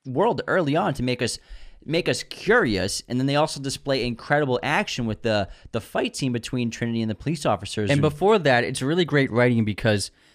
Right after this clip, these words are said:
Speaker 2: we don't know much, and we don't know anything about Trinity, obviously, but from the dialogue from the people outside, so we have the cops surrounding the building, and then the agents show up, and,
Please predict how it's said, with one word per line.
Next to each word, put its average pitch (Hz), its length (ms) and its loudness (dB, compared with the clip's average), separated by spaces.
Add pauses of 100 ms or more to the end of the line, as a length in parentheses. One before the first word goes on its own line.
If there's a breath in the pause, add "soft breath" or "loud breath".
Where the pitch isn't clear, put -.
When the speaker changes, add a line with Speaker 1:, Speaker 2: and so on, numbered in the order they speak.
(160 soft breath)
Speaker 2:
we 135 120 2
don't 165 260 4
know 151 360 4
much, 139 320 2
and 143 80 2
we 170 60 4
don't 196 100 4
know 139 60 6
anything 135 280 4
about 123 180 4
Trinity, 113 420 0
obviously, 110 500 0
but 107 280 -2 (240 soft breath)
from 139 300 2
the 127 80 4
dialogue 143 640 4
from 127 300 0
the 110 80 2
people 120 300 -4
outside, 110 520 2
so - 160 0
we 107 160 2
have 104 120 2
the 98 80 -2
cops - 340 2
surrounding 117 340 2
the 98 80 -2
building, 123 380 2
and 101 100 2
then 107 80 2
the 104 180 -2
agents 131 320 0
show 95 240 2
up, 95 160 2
and, 95 200 0